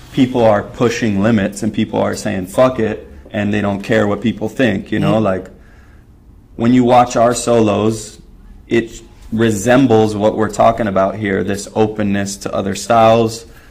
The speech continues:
Speaker 1: this belief that, like, you know, juking, flexing, these are kinda like cousin styles to
Speaker 2: Mm-hmm.
Speaker 1: popping. They're, like,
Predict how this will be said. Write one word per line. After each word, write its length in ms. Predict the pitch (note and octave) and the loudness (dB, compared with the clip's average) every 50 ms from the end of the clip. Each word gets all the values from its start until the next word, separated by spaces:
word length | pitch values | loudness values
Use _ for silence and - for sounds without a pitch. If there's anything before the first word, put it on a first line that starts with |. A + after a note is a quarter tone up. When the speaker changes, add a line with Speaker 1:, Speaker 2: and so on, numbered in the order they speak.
| - - | -14 -8
Speaker 1:
this 160 | - A2 - | -6 -6 -6
belief 500 | - - - A2 G#2+ G#2 A2 A2 G#2 - | -6 -4 -4 -2 0 2 2 0 0 -2
that, 140 | - G2+ G2 | -4 -4 -2
like, 280 | G2 F#2 F#2 F2+ F2 - - - - - | -2 -2 -2 -2 -4 -10 -16 -20 -16 -8
you 120 | A#2 A#2+ A2+ | -4 -2 -2
know, 180 | G2+ F#2 G2 | 0 -2 -2
juking, 480 | G2 G2 A2 A2 G#2+ G#2+ A#2 G#2+ A2 G2 | -4 -2 -2 -2 -2 0 0 -2 -2 -2
flexing, 380 | - A#2 G#2+ G#2 - - G#2+ G#2 | -2 -2 -2 -2 -2 -4 -4 -4
these 140 | G2+ G2+ G2+ | -4 -4 -4
are 60 | G2+ | -4
kinda 180 | - A#2+ G#2 G2+ | -2 0 2 2
like 220 | F#2+ G2 G2 - - | 2 0 -2 -4 -4
cousin 480 | - A2+ G#2+ G#2 G2 A2 G#2+ G#2+ G#2+ G#2 | 0 2 2 2 2 0 0 0 -2 -2
styles 440 | - - A#2 G#2+ G#2+ G#2+ G#2+ G2+ - | -2 0 0 2 2 2 2 0 -2
to 100 | - - | -4 -6
Speaker 2:
Mm-hmm. 100 | D3+ - | -2 2
Speaker 1:
popping. 440 | A2+ A2+ G#2+ G#2 - A2+ A2 G#2+ G#2 | 2 2 2 2 0 0 0 0 0
They're, 100 | G2+ G2+ | 0 0
like, 220 | G2+ G2+ G2+ F#2+ | 0 0 -2 -2